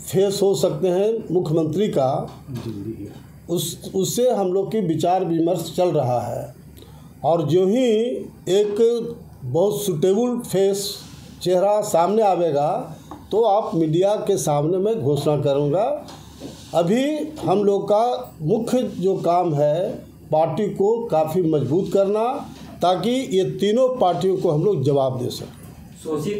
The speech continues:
Speaker 2: इनकलाब पार्टी लोगों के बीच में अपना क्या manifesto लेकर जाएगी?
Speaker 1: <clears throat> देखिए, पहला तो manifesto एक ही हमारा है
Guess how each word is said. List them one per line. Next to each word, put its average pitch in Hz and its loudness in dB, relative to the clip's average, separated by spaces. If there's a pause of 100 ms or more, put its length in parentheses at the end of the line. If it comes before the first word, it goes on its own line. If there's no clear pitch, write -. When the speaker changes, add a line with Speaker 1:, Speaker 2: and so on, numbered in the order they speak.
(100)
Speaker 2:
इनकलाब 180 -2
पार्टी 175 -4
लोगों 170 -4
के 175 -6
बीच 165 -8
में 180 -8
अपना 160 -8
क्या 151 -6
manifesto 147 -6
लेकर 113 -8
जाएगी? 95 -12 (1800)
Speaker 1:
<clears throat> 147 -2
देखिए, 240 4 (1200)
पहला 196 4
तो 220 0 (420)
manifesto 196 2
एक 185 2
ही 220 2
हमारा 208 2
है 208 2